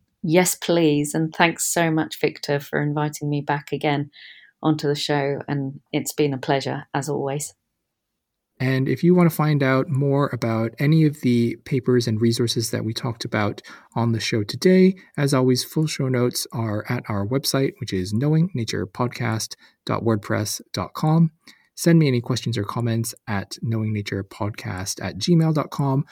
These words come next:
Speaker 2: And you can also reach out on social media. I'm on Twitter and Instagram and Facebook, uh, K N underscore podcast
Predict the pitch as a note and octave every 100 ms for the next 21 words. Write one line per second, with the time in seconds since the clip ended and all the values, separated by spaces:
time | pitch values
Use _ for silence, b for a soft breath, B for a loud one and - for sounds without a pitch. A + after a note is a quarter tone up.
0 | b b B2+ A#2 A#2 B2+ C#3+ - A#2+ A#2+
1 | B2 A2 G#2 G2 G#2+ - G#2+ E3+ F#3 F3
2 | F3 A#2 G2+ F#2+ - D#3+ D#3 D3+ - F#2
3 | F#2 - C#3 B2+ A#2 A2 G#2 F#2 F#2 -
4 | B2+ - B2+ A#2+ - B B B - G#2
5 | G#2+ - E3 E3 C#3 B2+ A2+ A#2 A2+ -
6 | G#2+ F#2+ - A#2+ B2+ A2+ A2 A2